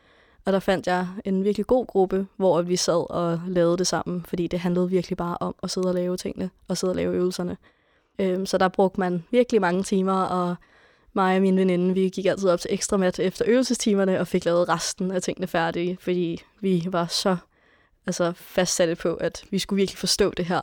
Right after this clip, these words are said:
Og selvom man sad og læste inden og alt sådan noget, så jo, det gav lidt, men når man sidder og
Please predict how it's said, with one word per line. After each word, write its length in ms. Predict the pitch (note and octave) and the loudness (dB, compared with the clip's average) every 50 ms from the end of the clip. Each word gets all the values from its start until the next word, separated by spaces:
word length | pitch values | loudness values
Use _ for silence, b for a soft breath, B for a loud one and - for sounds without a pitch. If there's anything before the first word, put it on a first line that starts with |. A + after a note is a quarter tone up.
| - _ - | -4 _ -6
Og 220 | - F#3 F3 F3 E3 b b b b b b b b b b b | -4 -2 -2 -4 -6 b b b b b b b b b b b
selvom 260 | - - A3+ G3+ F3+ | 0 2 2 4 4
man 160 | F3+ F3 F3 | 2 0 0
sad 180 | E3+ - G3 F3+ | 0 2 2 4
og 140 | F3 F3+ | 4 2
læste 420 | F3+ E3+ E3+ F3 F#3 F#3+ - - - | 2 2 2 0 0 -2 -2 -4 -4
inden 360 | F3+ F3+ F3+ F3+ F3+ F#3 - | -2 -2 0 0 0 -2 -2
og 180 | - E3+ F3 - | -2 -4 -4 -4
alt 140 | - E3+ - | -4 -6 -6
sådan 100 | - - | -4 -4
noget, 160 | F3+ E3 F3 | -2 -2 -2
så 80 | - F#3+ | -2 0
jo, 140 | F#3+ F#3 F3 | 0 0 0
det 140 | - G3 - | 0 -2 0
gav 200 | F#3+ F#3+ E3+ F#3 | 0 0 0 2
lidt, 320 | F3+ F3+ F3+ F3 - - | 2 0 0 0 -4 -8
men 300 | - F#3 F3 F3 F3 E3+ - _ - _ | -4 -4 -2 -2 -2 -4 -6 _ -20 _
når 100 | - F#3+ | -4 -2
man 160 | F3+ F#3 F3+ F3+ | 0 2 2 2
sidder 240 | - - G3+ F#3 | 2 4 4 4
og 280 | F3 D#3 B2+ - - - | 4 2 2 -2 -4 -8